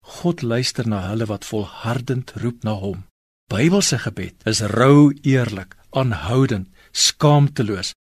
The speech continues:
amper soos die gereede kabel in 'n oosterse mark, eerder as die beleefde monoloë in kerke vandag. Mense wat bid en intree, doen vir die wêreld wat geen weermag, geen parlement of president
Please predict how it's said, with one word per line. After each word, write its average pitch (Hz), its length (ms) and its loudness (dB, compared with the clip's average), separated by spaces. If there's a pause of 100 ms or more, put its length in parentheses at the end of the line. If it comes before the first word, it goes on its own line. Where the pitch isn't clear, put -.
(120)
amper 160 280 6
soos 147 240 2
die 139 100 0
gereede 131 320 0
kabel 127 580 0
in 104 100 -2
'n 110 80 -6
oosterse 127 460 -2
mark, 98 420 -6
eerder 143 380 4
as 120 140 -2
die 120 120 -4
beleefde 113 560 -2
monoloë 120 600 0
in - 180 -14
kerke 117 340 -8
vandag. 101 560 -10 (920)
Mense 190 340 2
wat 117 300 -4
bid 156 220 -2
en 113 100 -2 (160)
intree, 135 380 -2 (100)
doen 147 160 6
vir 131 140 0
die 107 80 -4 (100)
wêreld 143 540 0
wat 120 160 -4 (100)
geen 196 240 4
weermag, 151 600 -4
geen 180 240 2
parlement 151 680 0
of - 160 -6
president 143 480 -2